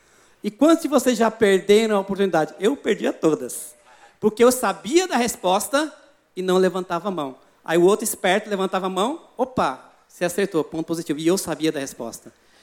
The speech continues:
Então, irmãos, muitas vezes o medo faz com que nós percamos as oportunidades. Sabia? As oportunidades de Deus estão aí. E você não pode ter medo.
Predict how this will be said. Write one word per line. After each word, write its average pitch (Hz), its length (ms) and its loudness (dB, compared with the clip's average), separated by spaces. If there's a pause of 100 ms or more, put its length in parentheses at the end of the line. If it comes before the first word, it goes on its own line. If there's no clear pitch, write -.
(140)
Então, 165 200 -2
irmãos, 202 300 0 (200)
muitas 220 420 2
vezes 190 320 2
o 175 80 -2
medo 165 540 0 (300)
faz 170 200 -2
com 175 60 -8
que 170 120 -6
nós 160 200 -2
percamos 180 680 -2 (200)
as 135 260 -6 (180)
oportunidades. 165 1700 -4 (420)
Sabia? 160 560 -2 (220)
As 156 260 -6
oportunidades 214 760 0
de 156 100 -16
Deus 175 260 -2
estão 175 360 -6
aí. 175 360 0 (440)
E 180 60 2
você 190 260 -4
não 214 120 -8
pode 208 280 -10
ter 180 200 -4
medo. 139 340 -4